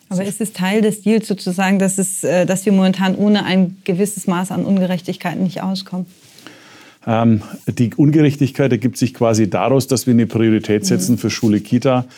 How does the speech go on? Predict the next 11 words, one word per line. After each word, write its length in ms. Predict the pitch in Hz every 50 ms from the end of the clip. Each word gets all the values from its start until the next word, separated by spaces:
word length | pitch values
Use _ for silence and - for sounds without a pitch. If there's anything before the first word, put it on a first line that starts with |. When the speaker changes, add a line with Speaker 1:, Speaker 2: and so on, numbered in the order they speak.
| - - - -
Speaker 2:
und, 120 | 123 120
sagen 140 | - 123 120
wir 80 | 117 113
mal, 120 | 113 113
für 120 | 107 - 107
den 140 | 113 107
generellen 380 | 98 110 113 120 110 107 104 104
Speaker 1:
Mhm. 40 | 98
Speaker 2:
Bereich 280 | 104 92 95 101 -
der 120 | - 110 104
Arbeitsplätze. 720 | 98 95 104 104 101 - - 120 117 113 - 135 127